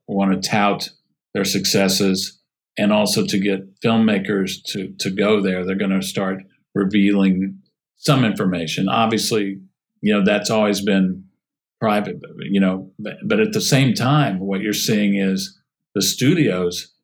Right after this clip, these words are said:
starting to withhold information, right? So you see the, the studios now start saying, "Well, w-, wait a minute, maybe we don't need to report the grosses." So I think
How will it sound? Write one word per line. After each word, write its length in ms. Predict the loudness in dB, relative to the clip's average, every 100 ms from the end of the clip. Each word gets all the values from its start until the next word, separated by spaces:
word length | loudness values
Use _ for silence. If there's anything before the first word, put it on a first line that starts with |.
| _
starting 440 | _ 0 2 4
to 80 | 4
withhold 520 | 2 2 2 4 2
information, 680 | 0 -6 -10 -10 -12 -16 -18 _ _ _ _ _
right? 300 | 0 0 -2 -10 -14
So 140 | -4 0
you 160 | 2
see 280 | 2 2 2
the, 240 | 2 -2 -4
the 120 | -4
studios 540 | -4 0 2 4 2 2
now 240 | 2 2
start 420 | 0 -2 -2 -4
saying, 320 | -2 0 2
"Well, 120 | 2 0
w-, 160 | -2
wait 220 | 0 0 2
a 40 |
minute, 140 | 0
maybe 200 | 0 2
we 100 | 4
don't 220 | 2 2 2
need 240 | 2 2
to 100 | 0
report 400 | -2 -2 -4 -4
the 80 | -6
grosses." 480 | -8 -8 -8 -6 -2
So 100 | 0
I 100 | 2
think 260 | 0 0